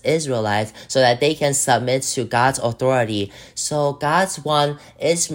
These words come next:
Ishmael and Hagar to submit to the authority, because only when you submit to authority, then you yourself will have the authority. So when Israel does not submit to God's au-,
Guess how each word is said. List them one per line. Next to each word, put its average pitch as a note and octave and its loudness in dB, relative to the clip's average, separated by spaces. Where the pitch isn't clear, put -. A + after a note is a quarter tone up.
Ishmael C#3+ 2
and B2+ -2
Hagar C3+ -2
to D3 -2
submit C#3 2
to C#3 -2
the C3+ -2
authority, C3+ -2
because C3 -4
only G#3+ 0
when D3 -2
you C#3+ 0
submit C#3+ 2
to - -2
authority, D3+ 2
then C3 0
you G3+ -2
yourself C3+ 4
will B2 2
have A#2+ 0
the - -4
authority. G#2+ -2
So C3+ 0
when C3+ 2
Israel E3 4
does C3+ 0
not F3 0
submit C#3 -2
to D3 -4
God's F3 2
au-, A#2 -4